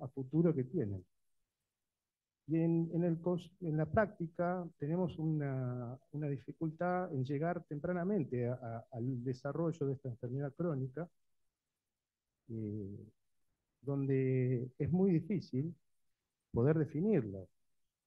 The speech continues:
y poder diagnosticarlo, porque, bueno, lo niegan, este, mienten, ¿sí? O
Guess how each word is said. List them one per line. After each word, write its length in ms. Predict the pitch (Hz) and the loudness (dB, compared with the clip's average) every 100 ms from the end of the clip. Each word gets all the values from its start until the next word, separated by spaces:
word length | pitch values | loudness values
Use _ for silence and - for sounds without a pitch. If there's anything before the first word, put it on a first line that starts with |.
| _ _ _ _ _ _ - | _ _ _ _ _ _ -14
y 60 | |
poder 280 | 107 143 180 | -2 2 4
diagnosticarlo, 880 | 180 139 127 131 - 180 123 98 92 _ _ - | 4 2 -2 -6 -2 0 0 -2 -6 _ _ -10
porque, 760 | 120 - 127 120 113 107 104 - _ _ - | -8 -4 -2 0 -2 -2 -6 -10 _ _ -4
bueno, 380 | 180 127 101 - _ _ _ _ | -2 -2 -4 -10 _ _ _ _
lo 100 | 113 | -6
niegan, 800 | 131 170 165 143 139 139 131 120 123 _ _ _ | 0 4 4 2 0 -2 -4 -6 -10 _ _ _
este, 580 | 104 _ 107 104 98 92 _ _ _ _ | -20 _ -10 -8 -8 -12 _ _ _ _
mienten, 1000 | 127 147 151 135 123 127 123 123 120 110 107 _ _ _ _ _ | -2 0 2 0 -2 -4 -4 -4 -8 -10 -16 _ _ _ _ _
¿sí? 180 | 127 139 | -6 -4
O 360 | 131 120 107 107 | 0 0 0 -4